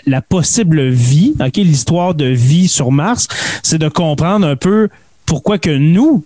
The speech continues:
nous avons de la vie. Est-ce que je me trompe ou bien on a d'autres projets concernant Mars,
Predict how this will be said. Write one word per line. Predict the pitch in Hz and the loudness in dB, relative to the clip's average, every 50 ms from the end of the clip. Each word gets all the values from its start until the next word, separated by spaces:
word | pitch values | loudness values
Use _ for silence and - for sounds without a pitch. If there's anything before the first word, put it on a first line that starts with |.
| _ - - | _ -6 -2
nous | 135 139 131 143 | 0 0 2 2
avons | 156 147 147 156 156 | 0 0 0 0 0
de | 151 156 | 0 0
la | 147 139 | 0 0
vie. | 139 175 | 0 0
Est-ce | 160 - | -2 0
que | - 165 | 0 0
je | 147 | 0
me | 165 156 151 | 0 0 0
trompe | 196 269 330 302 | 0 -2 0 0
ou | 196 160 | 0 0
bien | 151 180 202 220 175 | 0 0 0 0 0
on | 160 160 156 | 0 0 0
a | 160 156 | -2 -2
d'autres | 151 220 285 320 311 - | 0 0 0 -2 -2 -2
projets | - 180 151 170 165 156 151 131 147 165 180 196 214 - _ _ _ - _ _ - _ _ - | -2 -2 0 0 0 0 0 0 0 0 0 0 -2 -4 _ _ _ -20 _ _ -20 _ _ -8
concernant | - 151 151 147 - - 175 156 165 160 147 135 131 | -4 -2 -2 -2 -2 -2 0 0 0 0 0 0 0
Mars, | 135 143 139 139 - - - - - | -2 -2 -2 -4 -6 -6 -6 -6 -6